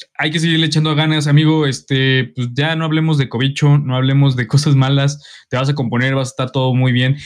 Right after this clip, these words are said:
y también, pues, también para que se fa-, vayan familiarizando a estarnos, eh, haciendo podcast así, ¿no? También queríamos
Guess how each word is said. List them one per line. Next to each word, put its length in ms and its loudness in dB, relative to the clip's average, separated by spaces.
y 80 2
también, 260 2
pues, 120 -4
también 240 2
para 180 -2
que 100 -6
se 120 0
fa-, 200 -8
vayan 320 0
familiarizando 680 0
a 40 0
estarnos, 680 -2
eh, 240 -2
haciendo 340 0
podcast 380 -6
así, 240 -4
¿no? 300 -2
También 440 -2
queríamos 840 -2